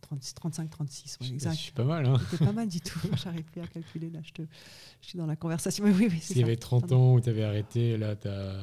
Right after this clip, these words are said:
Speaker 1: Ouais,
Speaker 2: ta,
Speaker 1: c'est
Speaker 2: ta
Speaker 1: ça.
Speaker 2: carrière dans, dans la finance, après t'as eu ces
Speaker 1: Ouais.
Speaker 2: quatre, cinq ans, quatre ans de
Speaker 1: Quatre, cinq
Speaker 2: pod,
Speaker 1: ans.
Speaker 2: un an, euh, de,
Speaker 1: Un an
Speaker 2: de,
Speaker 1: de, de
Speaker 2: de, de, euh, de, de pause.
Speaker 1: de,
Speaker 2: Donc,
Speaker 1: de, oui,
Speaker 2: trente-cinq ans à peu près.
Speaker 1: Voilà, c'est ça. Ouais, <laughs> c'est ça. Et puis voilà, ça c'était.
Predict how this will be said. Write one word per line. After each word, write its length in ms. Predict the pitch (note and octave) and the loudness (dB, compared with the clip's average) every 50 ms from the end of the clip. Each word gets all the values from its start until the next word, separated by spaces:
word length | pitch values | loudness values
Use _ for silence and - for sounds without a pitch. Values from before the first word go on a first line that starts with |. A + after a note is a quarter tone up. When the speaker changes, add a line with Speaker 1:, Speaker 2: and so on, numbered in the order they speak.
| F#2+ - - - - - - - - - - - | -12 -14 -18 -20 -20 -20 -20 -20 -20 -6 -2 0
Speaker 1:
Ouais, 140 | E3 E3 | 2 2
Speaker 2:
ta, 40 | D3+ | 2
Speaker 1:
c'est 100 | G2+ - C3 | 0 -2 -2
Speaker 2:
ta 40 | - | -4
Speaker 1:
ça. 40 | A2 | -2
Speaker 2:
carrière 300 | - A#2 A2+ A2 G#2 G#2+ | -2 -2 -2 -2 -2 -2
dans, 260 | A2 G#2+ G#2 G#2 G#2 | -2 -2 -2 -2 -2
dans 120 | G#2 G#2 | -2 -2
la 100 | G2+ G2+ | -2 -4
finance, 520 | - - - A2+ A2 A2+ B2+ D3 B2+ - - | -4 -4 -2 -2 0 0 0 -2 -4 -6 -8
après 180 | G#2 - A2+ - | -8 -8 -6 -6
t'as 120 | - G#2 G2+ | -6 -6 -6
eu 160 | G2+ G2+ G2 | -6 -6 -2
ces 100 | B2+ F#3+ | 0 0
Speaker 1:
Ouais. 100 | F#3 G2+ - - | 0 -2 -2 -4
Speaker 2:
quatre, 160 | A#2 G#2+ - | -4 -4 -2
cinq 280 | - A#2+ A2+ A#2 - | -2 -2 -2 -2 -2
ans, 200 | A#2 A#2 A#2 A#2+ | -2 -2 -2 -2
quatre 300 | A#2 - - - - - | -2 -2 -4 -4 -2 -2
ans 80 | B2+ A#2 | 0 0
de 100 | A2 A2 | 0 0
Speaker 1:
Quatre, 100 | G#2 F#3 | -2 -2
cinq 60 | - - | -2 0
Speaker 2:
pod, 140 | C3+ B2+ B2 | 0 -2 -4
Speaker 1:
ans. 40 | B2+ - _ - - | -6 -10 _ -4 -2
Speaker 2:
un 140 | A#2 A#2 A#2+ | 0 2 4
an, 260 | A#2+ A#2+ A2+ A2+ A2+ | 4 2 2 0 -2
euh, 220 | G#2+ G#2 G2+ G2+ G2+ | -4 -4 -4 -6 -6
de, 80 | G2+ G#2 | -8 -6
Speaker 1:
Un 220 | G#2 E3 E3 E3 E3+ | -6 -4 -4 -4 -2
an 100 | E3 E3 | -4 -4
Speaker 2:
de, 120 | D#3 D#3 | -4 -6
Speaker 1:
de, 0 | |
de 720 | D3 D#3 C#3 C3 - C#3 C#3 C#3+ C#3+ D3 - - - - G#2+ | -6 -8 -8 -8 -8 -10 -10 -10 -10 -12 -14 -12 -8 -4 -4
Speaker 2:
de, 140 | G#2 G2+ G2 | -4 -4 -4
de, 140 | G#2 G#2+ G2+ | -4 -4 -4
euh, 460 | G#2 G2+ G2+ G#2 G#2 G2+ G2 G2+ G2+ | -2 -2 -2 -4 -4 -6 -8 -8 -10
de, 300 | G2+ G2+ F#2+ F#2+ F#2+ F#2+ G2 | -10 -12 -10 -10 -10 -10 -10
de 100 | F#2+ F#2 | -10 -6
pause. 460 | - A#2+ A2+ C3 C#3+ B2+ G#2 A2+ B2 - - _ - | -4 -2 0 0 0 -2 -4 -6 -10 -14 -18 _ -12
Speaker 1:
de, 100 | E3 E3 | -8 -6
Speaker 2:
Donc, 180 | D3 C#3+ C#3 D3 | -4 -4 -6 -6
Speaker 1:
de, 100 | C#3+ - - - | -10 -14 -14 -10
oui, 160 | D#3 F3+ G#3 B3 | -10 -8 -8 -6
Speaker 2:
trente-cinq 500 | B3 - A2 G#2 G2+ - A#2 A2 G2+ G#2 | -4 -4 -4 -4 -4 -4 -4 -4 -4 -4
ans 120 | G2+ G2+ | -4 -4
à 40 | F#2 | -6
peu 80 | F#2+ | -8
près. 240 | F#2 - - F#2+ F#2+ - _ - | -10 -10 -8 -10 -10 -10 _ -8
Speaker 1:
Voilà, 180 | F3 E3 D#3 E3 | -6 -4 -4 -6
c'est 160 | D#3+ - D#3+ | -6 -10 -12
ça. 140 | - - - _ _ - | -14 -16 -18 _ _ -12
Ouais, 60 | - | -10
<laughs> 440 | - - - - - B2+ - - - D#3+ - | -6 -6 -6 -6 -6 -8 -10 -12 -14 -14 -14
c'est 80 | D#3 | -14
ça. 140 | C#3 - - - _ _ _ _ - - - - - - - - - _ _ | -14 -14 -16 -18 _ _ _ _ -20 -18 -16 -14 -16 -16 -18 -20 -20 _ _
Et 80 | - D#3+ | -10 -8
puis 160 | D#3 - D#3+ | -6 -6 -6
voilà, 300 | D3 D3+ D3 D3 C#3+ D#3+ | -4 -2 -2 -2 -4 -4
ça 100 | - E3+ | -6 -8
c'était. 360 | D#3+ - C3 - - C3+ C3+ | -10 -10 -12 -12 -10 -8 -8